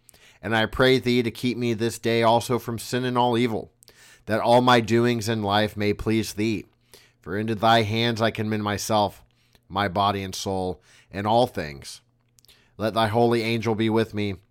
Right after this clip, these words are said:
that the wicked foe may have no power over me. Amen. This reflection is a production of Higher Things.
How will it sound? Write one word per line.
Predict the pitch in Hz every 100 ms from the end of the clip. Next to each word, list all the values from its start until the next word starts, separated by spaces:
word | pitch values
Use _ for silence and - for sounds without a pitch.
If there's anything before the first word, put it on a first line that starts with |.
| _ -
that | 104 101
the | 107
wicked | 101 110 110 98
foe | - 101 95
may | 95
have | 92 90
no | 92 95
power | 90 92 92 87
over | 82 85 80
me. | 69 78 _ _ _ _ _ -
Amen. | 76 85 92 80 76 _ _ _ _ _ _ _ _ _ _ -
This | 139 -
reflection | 165 170 202 - 151
is | 135
a | 143
production | - 139 165 147
of | 120
Higher | - 117 123
Things. | 110 131 104 - -